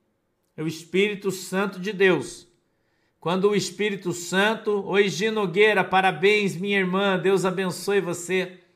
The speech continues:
tá? Quando Deus está na, no negócio, irmão, quando Deus está no negócio, a coisa só vai. A gente tem luta, né?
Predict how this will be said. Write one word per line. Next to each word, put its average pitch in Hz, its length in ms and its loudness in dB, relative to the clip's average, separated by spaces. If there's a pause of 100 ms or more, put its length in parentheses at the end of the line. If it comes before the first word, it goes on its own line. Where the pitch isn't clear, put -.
(440)
tá? 180 440 -4 (500)
Quando 185 360 0
Deus 180 520 2
está 190 400 2
na, 196 260 -2
no 190 140 0
negócio, 196 640 2
irmão, 175 480 0 (1120)
quando 165 280 -4
Deus 175 480 2
está 190 320 -4
no 196 140 -4
negócio, 185 840 0 (280)
a - 80 -14
coisa 180 480 2
só 185 500 2
vai. 139 340 2 (1000)
A 139 100 -14
gente 160 220 -6
tem 143 160 -4
luta, 220 600 0 (960)
né? 170 440 -6